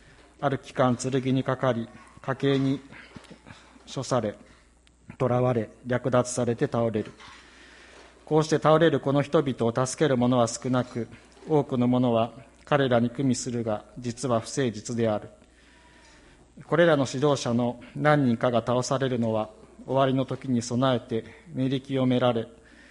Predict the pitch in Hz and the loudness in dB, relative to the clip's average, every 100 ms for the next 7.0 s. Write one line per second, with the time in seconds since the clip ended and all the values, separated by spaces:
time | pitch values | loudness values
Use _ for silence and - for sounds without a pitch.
0 | - - - - - 139 131 131 127 127 | -20 -20 -20 -20 -8 -4 0 0 0 0
1 | 120 127 123 123 120 131 135 107 104 - | 0 -2 -2 -4 0 0 2 0 -2 -8
2 | - - - - - - - - 143 127 | -20 -20 -20 -20 -20 -20 -14 -2 0 0
3 | - 117 151 127 - - 117 107 110 104 | -2 -4 2 2 0 -2 -2 0 -2 -4
4 | - - - - - - - - - _ | -14 -20 -20 -20 -20 -20 -20 -20 -20 _
5 | _ - - 127 156 165 147 123 127 - | _ -18 -4 2 6 8 8 6 2 -2
6 | 165 131 135 139 120 117 131 127 127 117 | 0 2 4 4 2 -2 -2 0 2 0